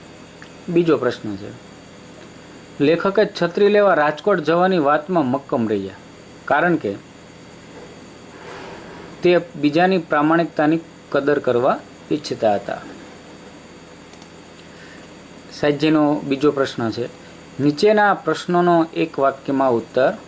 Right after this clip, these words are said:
આપો. એમાં પહેલો પ્રશ્ન, દુકાનદારે લેખકને કઈ સલાહ આપી?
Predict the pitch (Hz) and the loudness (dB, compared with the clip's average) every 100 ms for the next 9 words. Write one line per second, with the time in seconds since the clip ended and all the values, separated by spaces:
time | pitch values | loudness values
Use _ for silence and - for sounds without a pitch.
0 | - - - 117 107 113 - - - - | -20 -6 -4 -2 -4 -6 -10 -20 -20 -20
1 | - - - - - - 151 156 156 143 | -20 -20 -20 -20 -20 -4 0 0 2 2
2 | 123 110 101 104 95 - - - - - | 0 -2 -10 -12 -16 -18 -20 -20 -20 -20
3 | - - - - 151 160 196 214 220 220 | -20 -20 -18 -8 -2 0 2 4 4 4
4 | 196 165 165 196 208 196 - 220 247 - | 4 2 0 -4 -2 -4 0 0 2 0
5 | 156 139 123 120 | 2 2 2 -2